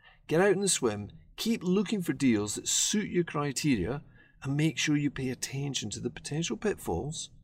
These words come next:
so you can successfully navigate your way to building a great cash flowing portfolio. Now, I hope you've been enjoying the Back to Basics episodes.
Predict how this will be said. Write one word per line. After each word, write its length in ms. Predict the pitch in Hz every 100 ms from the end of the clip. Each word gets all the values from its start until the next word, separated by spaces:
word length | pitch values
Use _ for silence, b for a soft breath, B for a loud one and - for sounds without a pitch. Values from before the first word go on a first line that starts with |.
| b b b
so 160 | - 123
you 120 | 120
can 160 | 127
successfully 960 | 120 - - - 151 147 - 101 92 101 b b -
navigate 640 | 123 143 160 143 123 120
your 140 | 113
way 200 | 98 90
to 120 | 82
building 320 | 87 107 101 95
a 80 |
great 480 | 101 127 117 120 - -
cash 320 | - - 104
flowing 320 | - - 180 175
portfolio. 880 | - - - - 110 107 95 76 - - - - - - - - - - - -
Now, 200 | 117 117
I 40 |
hope 140 | 165 220
you've 100 | 170
been 100 | 165
enjoying 480 | 143 147 131 127
the 60 | 120
Back 260 | - 120 -
to 80 | -
Basics 560 | 107 - - - - -
episodes. 680 | 151 156 - 165 202 - -